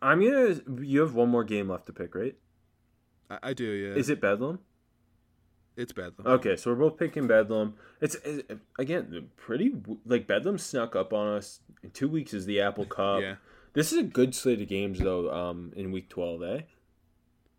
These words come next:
Speaker 2: It's better than this past week, yeah, for sure.
Speaker 1: Like, we get Bedlam in the late window, we get
Speaker 2: <clears throat>
Speaker 1: Ohio State, Indiana early, and we get, um, Cincy, U C F in that three thirty window. I think, uh, uh, you, you wanna
Speaker 2: And, and Wisconsin, Northwestern.
Speaker 1: Yeah, and, like,
Speaker 2: It's not
Speaker 1: and
Speaker 2: gonna
Speaker 1: I
Speaker 2: be
Speaker 1: think
Speaker 2: bad.
Speaker 1: Ole Miss tamu is gonna be fun, too.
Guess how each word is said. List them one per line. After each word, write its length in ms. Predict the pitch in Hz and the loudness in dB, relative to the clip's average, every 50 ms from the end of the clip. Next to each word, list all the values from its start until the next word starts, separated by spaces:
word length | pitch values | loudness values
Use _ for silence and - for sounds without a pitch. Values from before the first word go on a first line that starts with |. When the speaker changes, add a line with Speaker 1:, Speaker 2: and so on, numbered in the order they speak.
| _ _ _ _ _ _ - | _ _ _ _ _ _ -20
Speaker 2:
It's 160 | 123 117 - | -18 -16 -10
better 300 | 127 135 143 151 156 147 | -6 -4 -2 -2 -2 -2
than 240 | 143 143 139 131 123 | -2 -4 -4 -6 -6
this 120 | 123 127 - | -6 -8 -8
past 280 | - 135 117 107 - | -10 -10 -10 -10 -10
week, 220 | 104 101 98 87 - | -12 -12 -12 -12 -14
yeah, 160 | - 101 95 - | -16 -16 -16 -18
for 140 | - - - | -18 -20 -18
sure. 200 | - - 123 123 | -10 -6 0 4
Speaker 1:
Like, 260 | 127 143 143 131 - - | 6 6 6 6 4 0
we 180 | 120 120 139 | 0 2 4
get 200 | 135 156 156 107 | 6 6 6 8
Bedlam 340 | 120 120 127 127 139 147 147 | 8 8 8 8 6 2 0
in 80 | 147 147 | 2 2
the 80 | 135 | 4
late 240 | 123 117 120 120 104 | 4 4 4 4 2
window, 300 | 104 117 120 120 117 120 | 2 2 4 4 6 6
we 100 | 117 120 | 6 4
get 120 | 113 120 113 | 4 4 4
Speaker 2:
<clears throat> 80 | 113 107 | 4 4
Speaker 1:
Ohio 220 | 104 113 110 110 | 4 2 2 2
State, 300 | 110 - - 123 117 110 | 0 0 -2 0 0 0
Indiana 380 | 113 113 113 110 107 107 107 107 | -2 -2 0 0 0 2 2 2
early, 420 | 101 98 95 98 98 98 98 98 98 | 2 2 2 2 2 2 0 0 0
and 120 | 98 98 | -2 -2
we 60 | 98 | -2
get, 360 | 95 104 101 101 95 - - _ _ _ _ _ _ _ _ _ _ _ _ _ - | 2 6 6 6 6 4 -2 _ _ _ _ _ _ _ _ _ _ _ _ _ -8
um, 460 | 92 92 90 90 90 90 87 85 85 82 | -4 -4 -2 -2 -2 -4 -6 -8 -10 -8
Cincy, 340 | - - 131 123 113 - 117 110 | -4 0 0 0 0 0 -2 0
U 120 | 107 104 | 0 0
C 240 | 104 - - 107 101 | -2 -2 0 2 4
F 220 | 101 101 95 - | 4 2 2 -2
in 80 | 98 95 | -4 -4
that 160 | 92 90 85 | -4 -4 -4
three 180 | - 95 95 92 | -4 -6 -6 -4
thirty 260 | - 92 92 92 95 | -4 -4 -4 -2 -2
window. 240 | 90 87 85 90 85 | -4 -4 -4 -6 -6
I 40 | 82 | -6
think, 300 | - 110 104 98 78 - _ _ - | -6 -8 -10 -10 -12 -16 _ _ -4
uh, 140 | - 127 123 - - - | -2 0 0 -2 -4 -8
uh, 240 | 82 80 90 95 - - 123 | -8 -8 -8 -8 -10 -10 -12
you, 220 | 143 160 175 180 185 | -10 -8 -6 -6 -4
you 200 | 202 214 226 240 | -4 -2 0 2
wanna 200 | 247 220 196 214 | 2 2 2 0
Speaker 2:
And, 100 | 277 330 | 0 -2
and 200 | 254 254 269 240 | -2 -2 0 0
Wisconsin, 580 | 226 220 - - - 202 233 233 - 220 202 | -2 -2 -2 -4 -4 -4 -4 -4 -4 -6 -6
Northwestern. 240 | 196 190 170 160 151 165 | -4 -4 0 4 6 6
Speaker 1:
Yeah, 160 | 170 156 135 120 | 8 8 6 4
and, 120 | 120 127 | 4 4
like, 220 | 131 135 127 - | 4 2 2 0
Speaker 2:
It's 100 | - - | -6 -16
not 100 | - - 139 | -8 -4 2
Speaker 1:
and 80 | 143 | 4
Speaker 2:
gonna 80 | 147 143 | 6 6
Speaker 1:
I 20 | 143 | 6
Speaker 2:
be 60 | - | 4
Speaker 1:
think 140 | 214 220 214 | 2 2 4
Speaker 2:
bad. 60 | 165 | 4
Speaker 1:
Ole 80 | 165 165 | 4 6
Miss 180 | 160 160 160 | 4 2 0
tamu 340 | - - 131 120 127 131 117 | -2 -2 0 0 2 2 0
is 100 | 104 95 | -2 -4
gonna 140 | 104 98 92 | -6 -6 -6
be 80 | 95 | -6
fun, 220 | 92 - 95 90 87 | -6 -6 -8 -8 -8
too. 280 | - 95 98 92 90 | -8 -8 -8 -8 -10